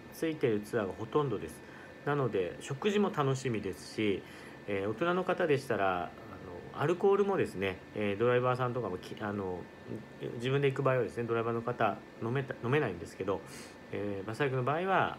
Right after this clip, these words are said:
気にせずですね、えー、お酒もたしなむことができるというところも魅力です。で、えー、まあ、こちらのコースですね、いくつか出してますけど、糸島のかき小屋とかですね、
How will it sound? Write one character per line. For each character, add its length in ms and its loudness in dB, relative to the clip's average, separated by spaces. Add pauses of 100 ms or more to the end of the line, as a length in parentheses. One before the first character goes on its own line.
(140)
気 100 -2
に 120 2
せ 140 4
ず 120 -2
で 80 0
す 120 -10
ね、 160 -2 (520)
え 140 -6 (720)
ー、 40 -4
お 20 -6
酒 260 -2
も 260 2 (1300)
た 100 -8
し 100 -8
な 80 -2
む 80 -6
こ 120 -6
と 100 0
が 80 2
で 120 -2
き 120 2
る 100 -2
と 100 -10 (460)
い 60 0
う 40 -4
と 100 -4
こ 120 4
ろ 60 6
も 140 2
魅 100 0
力 200 -4
で 120 -6
す。 160 -12 (1900)
で、 280 4
え 920 0 (1000)
ー、 40 -4
ま 60 0
あ、 40 -2
こ 180 -8
ち 120 -4
ら 80 6
の 100 2
コ 220 0
ー 60 2
ス 120 -8
で 100 -2
す 120 -10
ね、 220 4 (320)
い 20 -10
く 140 0
つ 100 -6
か 120 4
出 120 2
し 60 -8
て 80 -2
ま 140 0
す 100 -12
け 100 -12
ど、 60 -2
糸 200 4
島 220 4
の 100 0
か 120 -6
き 120 -4
小 120 2
屋 80 2
と 80 -12
か 80 -8
で 100 -10
す 120 -14
ね、 140 -6